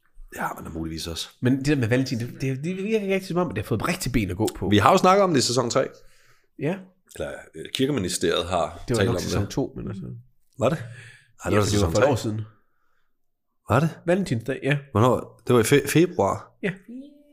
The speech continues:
Speaker 1: Så, så var det
Speaker 2: Sæson
Speaker 1: sæson to. <laughs> Det er sgu da rigtigt. Nå.
Speaker 2: Hvem er jeg?
Speaker 1: Nå,
Speaker 2: Øh,
Speaker 1: men, øh,
Speaker 2: men det
Speaker 1: buddy.
Speaker 2: der med, du ved, når man skifter år, så kan man nogle gange være sådan lidt confus, jo.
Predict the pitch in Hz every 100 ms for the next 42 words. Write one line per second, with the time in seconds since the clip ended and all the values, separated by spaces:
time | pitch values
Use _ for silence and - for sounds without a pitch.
0 | - 110 107 165 131 - 120 104 - 135
1 | - - 104 151 - 110 98 - - -
2 | - - 110 151 160 - - - - -
3 | - 262 262 226 175 180 - - - -
4 | - - - 139 123 117 127 131 131 123
5 | 117 101 - - 123 127 139 160 165 135
6 | 151 143 127 - 120 135 117 - 117 113
7 | 120 120 120 110 147 160 202 - 113 127
8 | 95 -